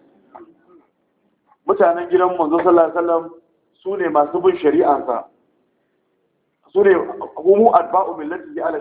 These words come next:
shari'a. Su ne masu bin shari'a, masu bin addinin sa kan shari'a. Min urubin na Larabawa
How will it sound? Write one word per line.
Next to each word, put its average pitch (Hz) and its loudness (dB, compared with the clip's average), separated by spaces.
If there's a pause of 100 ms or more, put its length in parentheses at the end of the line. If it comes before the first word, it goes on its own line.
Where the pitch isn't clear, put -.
shari'a. 135 -8 (720)
Su 202 -4
ne 190 4
masu - 0
bin 190 4
shari'a, 175 0
masu 147 -2
bin 190 -4
addinin 160 -8
sa 139 0
kan 165 -6
shari'a. 139 -4 (840)
Min 185 2
urubin 185 2
na 165 -2
Larabawa 180 2